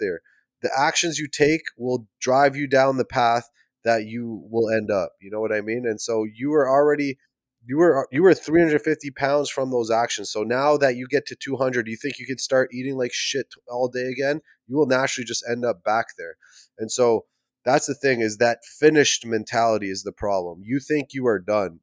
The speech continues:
You are never done. Um, and the other thing is too, is I think with, with this, My Six Hundred Pound Life, specifically that show, I think the reason why a lot of those people relapse is 'cause you're taking them out of the environment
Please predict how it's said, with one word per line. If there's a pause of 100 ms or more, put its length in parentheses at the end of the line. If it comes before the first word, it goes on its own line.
(120)
You
are
never
done. (720)
Um, (260)
and
the
other
thing
is
too,
is
I
think
with,
with
this,
My
Six
Hundred
Pound
Life, (140)
specifically
that
show,
I
think
the
reason
why
a
lot
of
those
people
relapse (540)
is
'cause (320)
you're
taking
them
out
of
the
environment